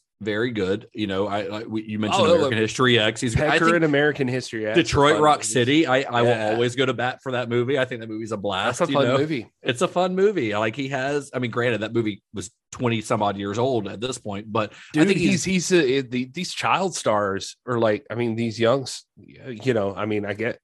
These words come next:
Speaker 2: well, he, he was a child star. Yeah. I
Speaker 1: Yeah.
Speaker 2: mean,
Speaker 1: Yeah,
Speaker 2: these
Speaker 1: yeah.
Speaker 2: people are, that's a tough process, man.
Speaker 1: It's tough 'cause it's,
Speaker 2: So
Speaker 1: it's
Speaker 2: many
Speaker 1: very
Speaker 2: people don't make it out of that.
Speaker 1: Yeah, and he, he's one of, unfortunately, he seems to be one of the, the, the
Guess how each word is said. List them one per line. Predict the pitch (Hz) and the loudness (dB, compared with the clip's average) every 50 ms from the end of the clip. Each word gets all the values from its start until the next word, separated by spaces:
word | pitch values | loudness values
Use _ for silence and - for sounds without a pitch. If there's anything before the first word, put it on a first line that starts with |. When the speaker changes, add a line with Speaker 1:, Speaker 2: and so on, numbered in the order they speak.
| _ - - | _ -14 -4
Speaker 2:
well, | - 147 135 | -2 -2 0
he, | 117 165 175 165 | 0 0 0 -2
he | - - 127 | -2 -4 -6
was | 151 170 185 165 117 | -6 -6 -6 -6 -8
a | 90 | -12
child | - 85 80 80 - - | -14 -14 -14 -14 -16 -18
star. | - - - - - - | -20 -20 -20 -20 -14 -12
Yeah. | 120 131 131 - - 104 | -10 -8 -8 -10 -12 -14
I | 95 | -12
Speaker 1:
Yeah. | - - | -10 -8
Speaker 2:
mean, | 104 101 95 98 98 | -8 -8 -8 -8 -6
Speaker 1:
Yeah, | 127 143 | -4 -4
Speaker 2:
these | 156 - 120 | -2 -2 -2
Speaker 1:
yeah. | 104 | -2
Speaker 2:
people | - 143 139 151 175 | -4 -4 -4 -2 -2
are, | 170 147 123 - - _ _ - - - - _ _ _ _ _ _ _ _ _ _ _ _ - | 0 0 -2 -2 -6 _ _ -20 -20 -20 -20 _ _ _ _ _ _ _ _ _ _ _ _ -8
that's | - 165 - 247 | -8 -2 -2 -2
a | - | -2
tough | - - 147 127 - - | 0 -2 -2 -2 -2 -4
process, | - 95 95 117 123 - - 92 90 - 95 | -4 0 0 0 0 -2 -4 -6 -6 -6 -6
man. | 92 95 | -4 -4
Speaker 1:
It's | 98 98 95 92 | -4 -4 -4 -8
tough | - - - 135 139 117 117 - | -4 0 2 4 4 2 2 -2
'cause | 117 107 98 | -4 -4 -4
it's, | 110 104 - - | -4 -6 -2 2
Speaker 2:
So | 147 143 | 2 4
Speaker 1:
it's | 147 | 4
Speaker 2:
many | 156 160 147 | 4 4 4
Speaker 1:
very | 123 127 127 127 | 6 6 4 4
Speaker 2:
people | 151 135 | 2 2
don't | - 131 127 135 135 120 | 0 2 0 0 0 0
make | 127 127 131 - 123 | -2 -2 -2 -2 -4
it | 120 | -4
out | 117 110 123 120 | -4 -4 -4 -4
of | 107 98 | -6 -6
that. | 95 90 90 90 - - _ _ - | -6 -8 -8 -10 -12 -14 _ _ -4
Speaker 1:
Yeah, | 110 117 117 120 120 117 | 0 2 4 4 4 2
and | 110 | 2
he, | 117 139 135 - | 0 -4 -6 -6
he's | - 127 139 139 120 | -6 -4 -4 -4 -4
one | 139 139 139 135 | -4 -4 -4 -2
of, | 131 127 113 127 | -2 -4 -4 -2
unfortunately, | 120 120 117 117 120 120 123 117 123 120 110 107 | -4 -4 -2 -2 -2 -2 -2 0 -2 -4 -2 -2
he | 113 110 | -4 -6
seems | - 123 113 101 | -6 -6 -6 -6
to | 113 104 | -4 -4
be | 107 107 | -2 -2
one | 101 107 107 104 | -2 -2 -2 -2
of | 95 98 | -2 0
the, | 101 101 95 - - - - - - _ _ _ _ _ _ _ _ _ | 0 0 0 -2 -6 -16 -20 -20 -20 _ _ _ _ _ _ _ _ _
the, | - 110 113 113 104 | -8 -2 0 0 0
the | 113 117 107 110 101 104 110 117 | -2 -4 -4 -2 -2 -2 -4 -4